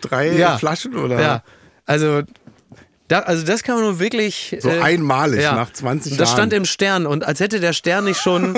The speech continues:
Speaker 1: <laughs>
Speaker 2: nach den Hitler-Tagebüchern, könnte er sich das leisten, schon wieder solche Dinge da. Aber gut. Ähm, ja.
Speaker 1: Ah, gei-, bist du auch geizig, oder?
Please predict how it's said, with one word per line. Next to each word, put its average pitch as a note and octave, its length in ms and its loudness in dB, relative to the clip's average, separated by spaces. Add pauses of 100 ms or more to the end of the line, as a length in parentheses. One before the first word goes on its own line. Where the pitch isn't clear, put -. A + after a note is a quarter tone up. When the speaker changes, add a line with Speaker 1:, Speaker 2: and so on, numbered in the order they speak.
(160)
Speaker 1:
<laughs> G#3+ 140 -8
Speaker 2:
nach F3 140 0
den E3+ 160 2
Hitler-Tagebüchern, F#3 960 0
könnte F#3+ 260 0
er F3+ 120 0
sich F#3 140 -2
das F3+ 160 0
leisten, D#3+ 440 -2
schon D3+ 140 0
wieder D#3 120 0
solche F#3 260 0
Dinge E3 280 0
da. B2 220 0 (480)
Aber A#3 200 2
gut. A3 300 0 (580)
Ähm, C#3+ 480 -2 (160)
ja. C#3 220 2
Speaker 1:
Ah, A2+ 40 -2 (360)
gei-, E3+ 340 2
bist D#3 240 -4
du G#3 120 -2
auch - 120 -6
geizig, G#3 520 -4
oder? D3 380 0